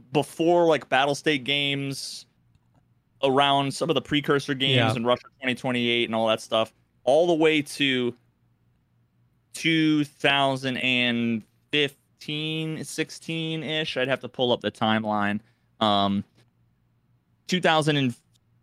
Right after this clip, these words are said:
Speaker 1: sixteen, two thousand seventeen. Okay, so I co-, so what you saw is a forty-minute video that covers two thousand ten all the way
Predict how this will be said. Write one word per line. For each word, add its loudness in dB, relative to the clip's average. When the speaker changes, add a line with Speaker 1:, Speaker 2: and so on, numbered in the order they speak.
Speaker 1:
sixteen, -2
two -2
thousand 2
seventeen. 0
Okay, 0
so 0
I 4
co-, -4
so 0
what 0
you 2
saw 2
is 0
a -4
forty-minute 0
video 2
that -2
covers 0
two -2
thousand 2
ten 0
all 2
the 2
way 2